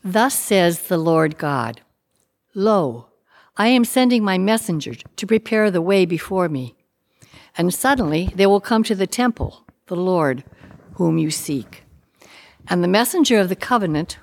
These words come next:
whom you desire, "Yes, he is coming," says the Lord of hosts. But who will endure the day of his coming?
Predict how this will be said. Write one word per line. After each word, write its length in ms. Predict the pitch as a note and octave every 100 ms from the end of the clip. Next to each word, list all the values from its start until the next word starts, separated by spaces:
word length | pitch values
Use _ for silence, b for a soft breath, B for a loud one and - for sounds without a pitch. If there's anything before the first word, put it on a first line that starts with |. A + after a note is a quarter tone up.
| -
whom 140 | F#3+
you 120 | F3+
desire, 640 | E3 D#3 F#3+ F#3 C#3 D3+ - _ _ _ _ _ b b b
"Yes, 460 | G3+ G3 F#3+ - -
he 240 | A#3+ A#3+
is 160 | B3 B3
coming," 420 | - A3+ E3 D#3
says 340 | - D#3+ D3+
the 80 | D#3
Lord 260 | D3+ D3 C#3+
of 120 | C#3+
hosts. 600 | - C3 D3 - - - - - B B B B B
But 140 | G3+
who 160 | G#3+ C4+
will 180 | C4 A#3+
endure 580 | G#3 F3+ B3 F3+ C3 - -
the 100 | D#3
day 300 | G#3 B3+ F#3+
of 100 | D3
his 200 | C#3 -
coming? 420 | - B2+ A2+